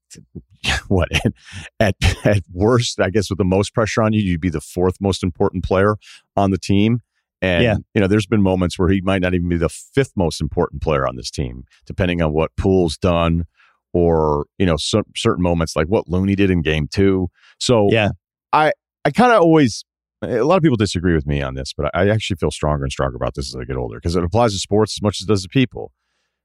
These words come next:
Speaker 1: Like, when somebody has a certain personality and then we ask, like, "Why would this guy do this?" Be like, "Well, that's who he is. Like, he does these things because this is who he is, and these are the decisions that he makes." So whenever we talk about athletes,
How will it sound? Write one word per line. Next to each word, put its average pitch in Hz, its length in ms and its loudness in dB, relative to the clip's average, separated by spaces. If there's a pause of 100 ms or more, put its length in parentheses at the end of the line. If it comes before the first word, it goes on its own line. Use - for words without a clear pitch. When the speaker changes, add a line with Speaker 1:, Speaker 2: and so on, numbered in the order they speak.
(100)
Speaker 1:
Like, 110 120 0
when 120 100 4
somebody 170 340 4
has 165 160 4
a 120 60 -4
certain 113 240 -2
personality 101 640 0
and 71 80 -6
then 76 80 -6
we 80 120 -4
ask, 90 320 -2
like, 78 120 -4
"Why 78 180 0
would 123 140 0
this 127 100 -8
guy 143 140 2
do 131 160 -2
this?" - 400 -10
Be 101 80 0
like, 110 120 0
"Well, 135 160 2 (120)
that's - 360 -2 (800)
who 170 120 6
he 196 100 6
is. - 320 -2 (380)
Like, 98 100 -4
he 143 100 4
does 139 220 4
these 143 220 -2
things 131 240 -2
because 123 400 -2
this 110 160 -2
is 120 100 -6
who 131 140 4
he 131 100 4
is, 156 200 2
and 78 60 -6
these 85 140 -4
are 95 40 -4
the 95 60 -6
decisions 143 380 -2
that 78 100 -4
he 67 80 -6
makes." - 280 -14 (360)
So 120 340 2 (280)
whenever 143 380 2
we 160 100 4
talk 151 220 2
about 117 200 2
athletes, 110 640 0